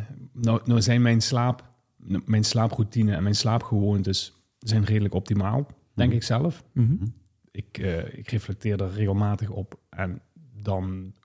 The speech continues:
Speaker 1: constateer ik dat mijn slaapgewoontes, die zijn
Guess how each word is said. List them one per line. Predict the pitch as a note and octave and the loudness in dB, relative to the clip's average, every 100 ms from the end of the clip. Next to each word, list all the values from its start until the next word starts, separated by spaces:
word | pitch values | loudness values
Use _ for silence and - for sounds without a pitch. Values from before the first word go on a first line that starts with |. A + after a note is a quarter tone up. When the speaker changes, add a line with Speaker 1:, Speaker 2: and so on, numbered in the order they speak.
| _ | _
Speaker 1:
constateer | - G2+ F#2+ F2+ A#2+ G2+ | -4 -2 -2 -2 -2 -2
ik | G2 | -8
dat | - F2+ | -10 -10
mijn | F#2+ F#2+ - _ _ _ _ | -10 -14 -16 _ _ _ _
slaapgewoontes, | - - F#2 F#2 - - F#2 G2 F#2 F#2 - B2+ - _ _ _ _ _ _ _ _ _ _ - | -14 -8 -4 -4 -4 -4 -2 -2 -2 -4 -6 -8 -14 _ _ _ _ _ _ _ _ _ _ -14
die | - A2 | -8 -6
zijn | G#2 G2+ F#2 F#2 | -4 -4 -4 -6